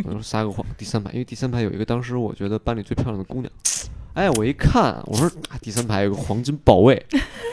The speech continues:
然后我就把我一个好朋友从本来第三排的位置 <laughs> 变成了第一排。<laughs> 然后那天当时开班会的时候，就老师一个一个念，念完之后大家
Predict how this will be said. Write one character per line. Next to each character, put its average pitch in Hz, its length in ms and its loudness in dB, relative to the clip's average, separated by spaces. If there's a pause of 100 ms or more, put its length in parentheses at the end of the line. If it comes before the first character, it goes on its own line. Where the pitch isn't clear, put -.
(140)
然 131 140 8
后 160 60 12
我 139 100 12
就 139 140 6
把 120 160 8
我 135 100 8
一 117 80 4
个 120 80 0
好 117 160 -2
朋 104 220 0
友 117 120 0 (400)
从 120 260 4
本 117 140 6
来 95 140 4
第 143 140 2
三 127 120 8
排 120 140 10
的 120 60 10
位 123 160 12
置 214 120 10 (300)
<laughs> - 360 2
变 175 220 12
成 151 140 10
了 160 80 12
第 165 200 8
一 170 40 12
排。 143 240 10 (520)
<laughs> 320 540 0
然 147 100 8
后 175 40 10
那 185 140 12
天 175 380 8
当 165 240 4
时 170 60 0
开 160 180 0
班 156 140 4
会 156 180 0
的 107 100 0
时 101 80 -6
候， 110 360 0 (520)
就 120 100 -4
老 104 140 2
师 104 120 -6
一 117 140 -6
个 170 220 6
一 117 40 4
个 117 120 2
念， 139 320 0
念 120 120 2
完 139 80 2
之 151 60 2
后 139 80 2
大 123 160 0
家 120 80 -8